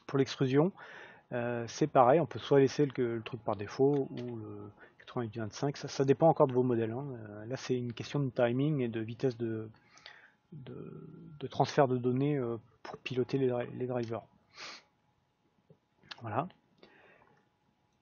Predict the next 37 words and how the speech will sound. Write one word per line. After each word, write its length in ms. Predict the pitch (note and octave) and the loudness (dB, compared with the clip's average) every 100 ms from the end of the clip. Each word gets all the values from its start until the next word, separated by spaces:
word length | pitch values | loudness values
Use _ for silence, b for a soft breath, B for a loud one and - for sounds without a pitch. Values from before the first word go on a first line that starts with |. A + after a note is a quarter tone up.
| _ | _
La 120 | - | -10
petite 300 | - - - | -10 -14 -2
partie 260 | - D3+ F3+ | 2 4 4
en 80 | E3 | 4
dessous 380 | - F#3+ G#3 G#3+ | 2 -2 -4 2
permet 640 | - D3 D#3 F3 F#3+ F#3+ E3 B2+ | 6 6 6 4 2 0 -6 -2
de, 340 | C3 C3 C3 | 0 0 -4
d'utiliser 380 | A#2+ - D#3+ E3+ | -8 -6 0 2
le 60 | F3 | 4
mode 160 | D#3+ | 4
interruption 720 | D3+ D#3+ D#3+ - - F3 F#3 F#3+ - - G3 C#3 | 4 4 2 0 0 2 2 -2 -10 -14 -10 -8
pour 200 | D#3 D#3 | -2 0
les 120 | A#2+ | -2
fins 200 | A2+ E3 | -2 -2
de 60 | D3+ | 0
course. 420 | C#3+ - - - _ _ _ _ - | -2 -2 -8 -16 _ _ _ _ -4
Alors, 280 | A#2 - - | -4 -4 -6
qu'est-ce 180 | D#3 - | -6 -6
que 80 | |
c'est ? 300 | C3 C#3+ D#3 | -4 0 0
Donc, 200 | C3+ A#2+ | -2 -4
il 40 | C3 | -2
y 40 | |
a 40 | A#2 | 2
deux 100 | C3 | 2
modes. 320 | B2 C#3 B2+ B B B B - | 2 0 -4 B B B B -6
Il 60 | |
y 20 | A#2+ | -2
a 40 | |
le 60 | B2 | 0
mode 200 | D#3+ C3 | 0 -2
de 80 | |
polling 540 | A2+ - D3 B2 C3+ A2 F#2 _ _ _ - | -6 2 2 4 -2 -8 -14 _ _ _ -12
et 120 | C#3 | -6
le 100 | A#2+ | 0
mode 160 | B2+ D3 | 2 2
d'interruption. 560 | C3 C3 B2 - A#2+ | 2 0 -2 -4 -12